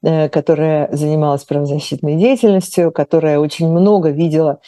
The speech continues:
самых разных судебных историй, судебных процессов и, в общем, всю свою профессиональную жизнь так или иначе об этом, э, много пишет. И вот она написала книгу о самых громких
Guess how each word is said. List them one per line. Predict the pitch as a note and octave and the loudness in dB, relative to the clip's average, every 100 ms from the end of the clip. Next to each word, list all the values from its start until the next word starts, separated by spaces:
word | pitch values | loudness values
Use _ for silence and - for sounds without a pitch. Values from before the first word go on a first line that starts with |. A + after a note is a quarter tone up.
| - | -20
самых | - F#3 F3 D#3+ F3+ | -6 0 2 0 0
разных | F3 E3 D#3+ C3 | 0 0 -2 -4
судебных | - D#3 D#3 D3 C#3+ - D#3 | -4 -2 -2 -2 -6 -6 -8
историй, | D3 - F3+ D3+ | -4 0 0 0
судебных | C3 D3 D3+ D3 C#3 | -4 -4 -2 -4 -8
процессов | D3+ D#3+ - E3 - C#3 | -8 -4 -2 -2 -4 -6
и, | D3 | -4
в | C#3+ | -4
общем, | D3 - C#3 | -4 -6 -8
всю | - F3 | -2 -2
свою | E3+ C#3+ | 0 -4
профессиональную | C#3+ C#3+ - D3 C#3+ C#3+ D3 C#3+ | -4 -6 -4 -2 -2 -2 -2 -2
жизнь | D3 C#3 C#3 C#3 - _ _ | -4 -4 -6 -8 -14 _ _
так | D3+ D3+ | -2 0
или | D#3 D#3 | 0 0
иначе | D#3+ C#3+ - D#3 D3 _ _ - | 2 0 -2 -6 -6 _ _ -6
об | C#3+ | -2
этом, | D3+ C#3+ D3+ C#3+ | -2 0 -2 0
э, | C#3+ C#3 C3+ C#3 | 0 0 0 -2
много | C#3 D#3+ F3 C#3+ | 0 2 2 0
пишет. | C#3+ A#3 D4 A3 - - - _ - | -2 -2 0 0 -2 -10 -20 _ -2
И | A#3 A#3+ | 2 4
вот | G#3 G#3 | 4 2
она | F#3+ | 2
написала | G#3 - F#3+ F3 D#3+ | 2 0 0 2 2
книгу | G3 C#4+ G3+ D3+ - _ _ - | 0 2 2 0 -6 _ _ -4
о | D3+ | -2
самых | - G#3+ A3 E3 - | 2 4 2 0 -2
громких | D#3+ F#3+ A3 G3+ D3 C#3 - | 0 2 2 0 -2 -6 -12